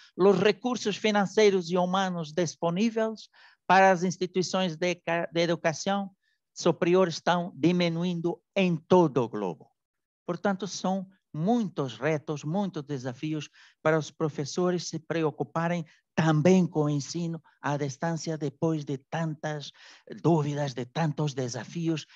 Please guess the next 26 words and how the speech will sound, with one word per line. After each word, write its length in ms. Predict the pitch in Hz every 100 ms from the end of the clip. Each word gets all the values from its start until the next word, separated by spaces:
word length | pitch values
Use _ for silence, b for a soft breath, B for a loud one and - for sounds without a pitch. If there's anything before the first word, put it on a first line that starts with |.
| b -
que 120 | 147
temos 420 | 160 170 151 139
que 160 | - 131
enfrentar. 800 | 123 120 113 110 - 113 - - _ _ _ _ _ _ _ -
E 100 | 180
agora, 500 | 208 214 180 117 - _ -
qual 180 | 220 269
é 100 | 247
o 60 |
futuro 640 | 185 208 - 208 165 117 b b b
itinerário 960 | 151 135 170 165 156 165 165 151 139 -
do 160 | 131 139
e-learning? 500 | 127 127 107 92 82 b b b -
O 100 | 151
que 180 | - 247
é 60 |
que 120 | 240
temos 440 | - 233 220 202 -
que 300 | - 170 - b b -
preocupar? 640 | 151 156 151 131 156 139
Que 160 | -
tipo 380 | 170 269 277 190
de 120 | 170
ferramentas? 840 | 151 147 139 131 123 104 160 - _ _
Los 200 | 117 113
quizzes, 680 | - 139 117 - - -